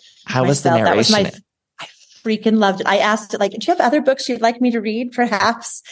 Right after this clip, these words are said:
Speaker 1: <laughs>
Speaker 2: I mean, I, that's my zone. I'm a reader. I'm a writer. I wanted to just be in,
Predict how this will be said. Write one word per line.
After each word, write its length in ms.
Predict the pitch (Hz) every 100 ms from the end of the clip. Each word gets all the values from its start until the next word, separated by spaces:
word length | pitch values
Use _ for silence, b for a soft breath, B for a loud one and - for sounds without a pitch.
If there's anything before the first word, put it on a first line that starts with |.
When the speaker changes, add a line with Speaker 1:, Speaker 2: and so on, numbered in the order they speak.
| 131
Speaker 1:
<laughs> 180 | B B
Speaker 2:
I 60 | 294
mean, 160 | 294
I, 140 | - 320
that's 280 | 320 339 -
my 160 | 339
zone. 340 | 247 214 226 190
I'm 240 | 170 208
a 80 | 208
reader. 500 | 196 220 220 220 220 B B B
I'm 180 | - 196
a 60 | 208
writer. 360 | 185 196 202 196
I 100 | 190
wanted 260 | 196 214 208
to 100 | 214
just 300 | 190 185 185 - _ -
be 240 | 196 214
in, 260 | 208 208